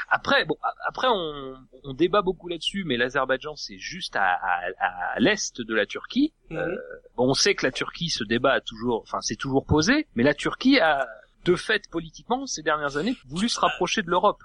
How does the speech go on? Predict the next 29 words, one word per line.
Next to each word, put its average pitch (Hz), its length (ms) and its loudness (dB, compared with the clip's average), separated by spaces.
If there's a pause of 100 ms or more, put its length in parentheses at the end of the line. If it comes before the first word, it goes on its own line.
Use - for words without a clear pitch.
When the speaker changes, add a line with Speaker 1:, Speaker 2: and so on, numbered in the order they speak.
(100)
Speaker 2:
Beaucoup 254 420 6
de 190 60 4
géographes 220 440 8
te 190 80 0
diront 202 300 0
que - 100 -6
la 170 100 0
question 208 480 -2
des 170 140 2
frontières 185 560 -2
orientales 185 600 2
de 165 80 2
l'Europe, 180 360 2
c'est - 380 -2
complexe. - 800 -2
Speaker 1:
Oui, 135 120 2
Speaker 2:
Voilà. 156 180 4
Speaker 1:
non, 139 120 0
mais 139 120 2
en 139 100 6
Speaker 2:
C'est 139 100 -6
Speaker 1:
plus, 175 100 -2
c'est, 131 200 -2
c'est, 113 220 -6
c'est, 107 240 -2 (560)
c'est, - 220 -2
c'est - 180 2
très, 120 480 2
euh, 90 140 2